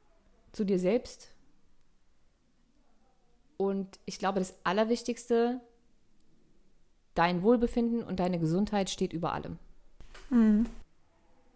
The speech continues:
Speaker 1: Immer. Das sollte immer Priorität haben.
Speaker 2: Absolut, ja. Sehe ich auch so.
Speaker 1: Ja.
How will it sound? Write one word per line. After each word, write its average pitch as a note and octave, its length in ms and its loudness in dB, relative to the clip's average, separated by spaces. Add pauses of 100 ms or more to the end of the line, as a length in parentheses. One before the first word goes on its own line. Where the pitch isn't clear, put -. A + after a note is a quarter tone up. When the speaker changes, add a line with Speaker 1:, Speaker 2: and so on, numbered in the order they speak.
(100)
Speaker 1:
Immer. D#3+ 260 2 (640)
Das F3+ 180 -2
sollte E3+ 440 0 (120)
immer A#3+ 380 6 (180)
Priorität F#3+ 560 -2
haben. F3 260 -8 (1400)
Speaker 2:
Absolut, A3 600 2
ja. A3+ 180 2 (2000)
Sehe - 180 -4
ich A#3 140 0
auch A3 140 2
so. - 180 4
Speaker 1:
Ja. A3 80 6